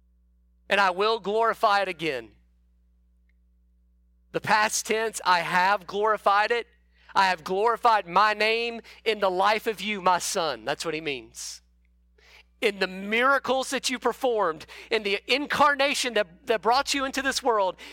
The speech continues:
and the miracles you performed, and the truth that you spoke, and the perseverance and obedience that you demonstrated, all those things have brought my name glory, Jesus.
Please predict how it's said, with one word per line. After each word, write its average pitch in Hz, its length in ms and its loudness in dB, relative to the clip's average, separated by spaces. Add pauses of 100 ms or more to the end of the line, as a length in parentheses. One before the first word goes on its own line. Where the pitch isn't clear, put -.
and 226 160 0
the 220 60 2
miracles 262 560 0
you 262 120 0
performed, 214 680 -2 (200)
and 240 140 0
the 233 80 -2
truth 302 440 0
that - 220 -4
you 285 120 -2
spoke, - 580 -2 (2000)
and 226 120 0
the 226 80 0
perseverance 269 840 0
and 254 80 -2
obedience 285 720 -2 (260)
that 233 200 0
you 269 80 -2
demonstrated, 214 880 -2 (160)
all 294 240 4
those 311 240 0
things 247 320 0
have 220 220 0
brought 247 320 2
my 254 160 4
name 254 260 0
glory, 226 480 0
Jesus. 151 560 -8